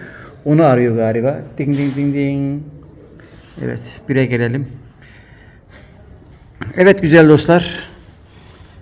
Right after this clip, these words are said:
Bugünlük böyle bir görüntü yakaladım size.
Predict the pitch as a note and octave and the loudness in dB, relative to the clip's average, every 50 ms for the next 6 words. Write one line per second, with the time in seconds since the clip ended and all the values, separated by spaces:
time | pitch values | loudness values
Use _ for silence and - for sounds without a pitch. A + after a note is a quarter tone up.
0 | - - D#3 D#3+ D3 D3 D#3 C#3+ C#3+ E3 E3 - - - - - - - - - | -10 -2 0 0 4 4 6 6 6 4 2 -2 -6 -10 -12 -14 -16 -18 -20 -20
1 | - - - D3+ D3 D3 D3 C#3+ C3+ D3+ C#3+ B2+ B2+ C#3 C3+ C#3 C3 C3 - D#3 | -16 -4 2 4 4 6 6 4 4 4 2 2 2 2 2 2 0 0 0 0
2 | C#3 B2+ C3 C3+ B2 A#2+ A#2+ A#2 A#2 - - A2+ A#2+ D#3+ E3+ | 0 0 0 0 0 0 -2 -2 -4 -6 -6 -2 -2 -2 -2